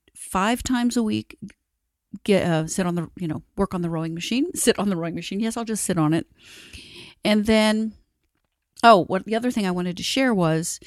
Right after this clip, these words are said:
along those lines, if you re-, all remember way back in episode, I think it was twenty-one, I shared about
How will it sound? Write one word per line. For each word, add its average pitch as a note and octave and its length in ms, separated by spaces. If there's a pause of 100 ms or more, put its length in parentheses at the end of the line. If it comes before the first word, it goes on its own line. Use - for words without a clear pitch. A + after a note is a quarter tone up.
(440)
along G3 340
those G3 220
lines, D#3 400
if F3 140
you F3+ 420
re-, F3 220
all F3+ 160
remember F3 380
way F3+ 180
back E3+ 300
in E3 80
episode, E3+ 480 (640)
I - 120
think F3+ 120
it E3+ 40
was E3+ 100
twenty-one, E3 420
I D#3+ 60
shared F#3 320
about E3+ 260